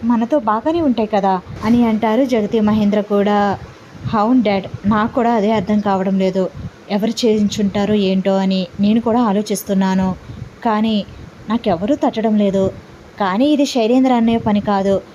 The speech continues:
ఎందుకంటే మన కాలేజ్తో పాటు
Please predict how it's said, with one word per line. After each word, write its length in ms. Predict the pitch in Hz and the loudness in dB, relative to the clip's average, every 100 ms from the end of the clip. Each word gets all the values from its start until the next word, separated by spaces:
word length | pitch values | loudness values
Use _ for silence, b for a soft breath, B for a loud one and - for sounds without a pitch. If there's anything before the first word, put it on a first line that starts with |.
| B - 220 | B -10 -2
ఎందుకంటే 580 | 220 202 254 247 240 226 196 - - - 185 | 0 0 0 0 2 0 -2 -8 -20 -10 -2
మన 240 | 196 202 | 0 0
కాలేజ్తో 540 | 240 247 233 233 - | 0 0 0 0 -2
పాటు 340 | 220 226 214 | -2 -2 0